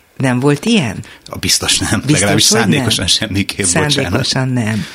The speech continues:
Speaker 1: Egy férfira emlékszem,
Speaker 2: Igen.
Speaker 1: nagyon karakteres festmény volt. Próbálj visszaemlékeztetni, hogy
Speaker 2: Igen.
Speaker 1: annak mi is volt a témája pontosan. Egyik leghíresebb képed volt, ami, ami így körbejárt
Speaker 2: Ja,
Speaker 1: különböző
Speaker 2: szerintem, am-,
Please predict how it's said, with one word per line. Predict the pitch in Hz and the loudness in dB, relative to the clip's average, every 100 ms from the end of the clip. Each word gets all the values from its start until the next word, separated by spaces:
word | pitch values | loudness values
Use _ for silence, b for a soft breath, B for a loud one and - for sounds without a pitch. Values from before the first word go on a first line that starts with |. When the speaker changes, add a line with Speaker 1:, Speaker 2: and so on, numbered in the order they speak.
| 92 | -10
Speaker 1:
Egy | - 139 - | -6 -4 -2
férfira | - 180 131 - 120 107 107 | 2 2 2 0 0 0 -2
emlékszem, | 110 110 113 - - 107 | -2 -2 -4 -2 -2 0
Speaker 2:
Igen. | 117 127 151 - | 0 0 0 -2
Speaker 1:
nagyon | - 127 120 113 110 104 - | 0 0 2 0 0 -2 -2
karakteres | 135 120 117 - 110 - 110 - - - - | -2 -2 -4 -4 -4 -2 0 2 2 -2 -2
festmény | 123 110 - 113 113 107 | -2 -2 -2 -2 0 0
volt. | 110 117 147 - - - | 2 2 0 -4 -12 -10
Próbálj | - 160 135 110 | 0 0 2 0
visszaemlékeztetni, | 113 - 107 110 120 - 110 - 107 - | 0 0 0 0 0 -2 -2 -2 -2 2
hogy | 117 117 117 | 2 2 0
Speaker 2:
Igen. | - 76 90 | -2 -4 -2
Speaker 1:
annak | 120 120 110 | 2 2 4
mi | 139 | 2
is | 123 | 2
volt | - 107 | 0 0
a | 113 | -2
témája | - 107 107 110 110 | 0 0 2 2 0
pontosan. | - - 92 101 - - 82 - - | 2 0 0 -2 -2 -2 -6 -8 -4
Egyik | 156 160 139 127 | -2 2 2 2
leghíresebb | 139 120 - 113 127 - 117 - | 2 0 0 0 0 0 -2 -4
képed | - 107 - 104 110 120 | -4 -2 -2 -2 -2 -2
volt, | 117 117 - | 0 0 2
ami, | 117 120 120 - | 4 4 2 2
ami | 117 117 | 4 6
így | 117 117 - | 4 2 -2
körbejárt | - 123 110 110 101 110 117 | 0 0 0 -2 -2 -2 -4
Speaker 2:
Ja, | - | -2
Speaker 1:
különböző | 101 110 107 | 0 4 4
Speaker 2:
szerintem, | 117 127 123 117 | 4 2 2 4
am-, | 117 | 4